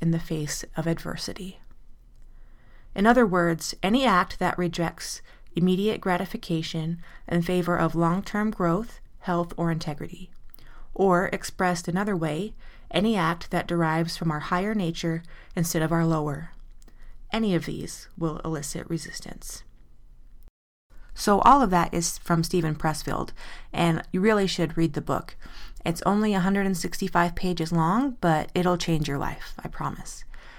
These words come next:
And, uh, the point is, anytime you put in the effort to better yourself or to live up to your higher nature,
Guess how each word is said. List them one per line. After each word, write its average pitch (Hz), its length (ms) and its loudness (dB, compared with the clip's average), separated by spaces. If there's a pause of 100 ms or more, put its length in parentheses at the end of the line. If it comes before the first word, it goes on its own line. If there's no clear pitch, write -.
(240)
And, 165 520 2
uh, 151 320 -2
the 175 80 -2
point 262 340 4
is, 165 380 2 (100)
anytime 196 460 2
you 175 80 0
put 180 180 0
in 175 80 4
the 165 140 6
effort 170 400 -4 (140)
to 170 140 -2
better 165 220 0
yourself 208 680 0 (360)
or 202 220 2
to 196 160 -2
live 185 180 2
up 180 160 2
to - 140 -2
your 175 120 4
higher 170 300 2
nature, 214 500 -2